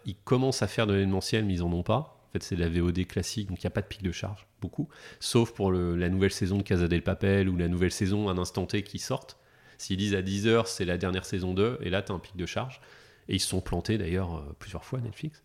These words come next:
Mais, euh, il, il y a pas de re-, je pense pas qu'il y ait de recette magique. Et c'est qu'on fait, qu'on est C T O, je pense que c'est ça le truc. Faut,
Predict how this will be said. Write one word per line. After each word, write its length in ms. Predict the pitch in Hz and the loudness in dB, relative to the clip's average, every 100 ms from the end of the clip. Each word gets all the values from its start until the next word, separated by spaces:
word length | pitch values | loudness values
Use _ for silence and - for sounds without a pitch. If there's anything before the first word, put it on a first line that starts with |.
| - - - - - - - | -20 -20 -18 -16 -14 -16 0
Mais, 340 | 107 110 143 147 | 8 12 10 10
euh, 500 | 107 98 98 95 95 - | 8 8 8 4 2 2
il, 220 | 104 110 | 0 -2
il 140 | - | 0
y 60 | 107 | 0
a 40 | |
pas 140 | - 131 | 4 6
de 460 | 110 98 98 95 | 8 8 8 8
re-, 240 | 92 87 - - 113 | 6 2 -4 -8 -12
je 100 | - | -10
pense 140 | - - | -4 -4
pas 100 | 127 | -2
qu'il 160 | - | -2
y 20 | |
ait 40 | 87 | 0
de 40 | |
recette 300 | 92 - - | 0 -2 0
magique. 440 | 104 95 104 - - | 0 0 -4 -10 -8
Et 120 | 87 | -6
c'est 880 | - - - 90 90 87 87 87 87 | -6 -10 -2 0 2 2 2 0 -4
qu'on 160 | - 92 | -4 -6
fait, 360 | - 110 104 98 | 0 2 2 2
qu'on 160 | 104 | 2
est 80 | 98 | 2
C 200 | - 107 | 2 -4
T 240 | - - | -4 0
O, 200 | 110 127 | 2 2
je 100 | 131 | 0
pense 220 | - 104 - | -2 -2 -2
que 60 | |
c'est 80 | - | -4
ça 180 | - 101 | -2 -2
le 60 | |
truc. 320 | - - 123 - | -2 -4 -4 -4
Faut, 460 | - 90 90 87 | -2 0 2 -2